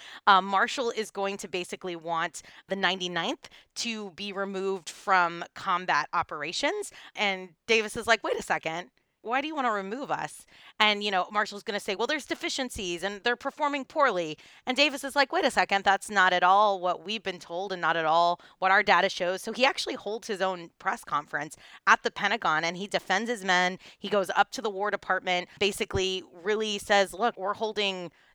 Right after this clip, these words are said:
different soldiers based on race to different standards and expectations. Um, we're, we're using different metrics for determining success." And so I really love the idea that despite the fact that he is clearly in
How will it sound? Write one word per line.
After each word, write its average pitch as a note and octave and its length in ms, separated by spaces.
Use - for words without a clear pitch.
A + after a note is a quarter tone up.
different A3 400
soldiers F#3+ 400
based F#3 260
on E3 100
race E3+ 240
to - 120
different D3+ 320
standards F#3 500
and D3+ 100
expectations. E3+ 840
Um, D#3+ 260
we're, E3+ 340
we're F3+ 280
using F#3 360
different E3+ 340
metrics G3+ 520
for F#3 120
determining F3+ 520
success." - 600
And G3 140
so A3 80
I A3+ 80
really C4 340
love G3+ 320
the F#3 120
idea E3+ 420
that C#3+ 260
despite A3+ 400
the B3 80
fact F3+ 360
that E3 180
he F#3 420
is F3 220
clearly G3+ 480
in E3+ 400